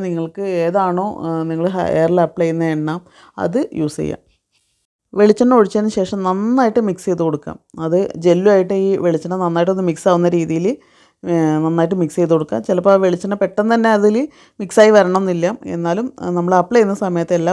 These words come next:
ഭാഗത്തേക്കും വെളിച്ചെണ്ണയുടെ അംശം വരികയും ചെയ്യും. അപ്പോൾ അത് നന്ന-, അത്യാവശ്യം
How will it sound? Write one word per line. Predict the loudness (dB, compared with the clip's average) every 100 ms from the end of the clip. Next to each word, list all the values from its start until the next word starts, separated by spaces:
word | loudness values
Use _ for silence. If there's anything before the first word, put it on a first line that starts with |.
| 2
ഭാഗത്തേക്കും | 0 0 -6 -4 -4
വെളിച്ചെണ്ണയുടെ | -4 -6 -4 -2 -2
അംശം | -2 -2 0
വരികയും | 0 0 -2
ചെയ്യും. | -4 -6 -12 _ _ _ _ _ -10
അപ്പോൾ | 0
അത് | 2 2
നന്ന-, | 0 -2 -6
അത്യാവശ്യം | -8 2 4 4 2